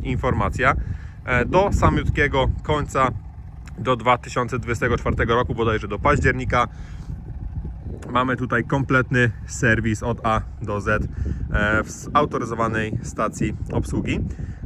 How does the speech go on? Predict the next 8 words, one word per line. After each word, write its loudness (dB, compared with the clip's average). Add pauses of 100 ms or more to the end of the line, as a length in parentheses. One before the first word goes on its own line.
E, 2
u 0
nas 2
oczywiście 0
samochód 2
przeszedł -2
również, 2 (500)
e, 4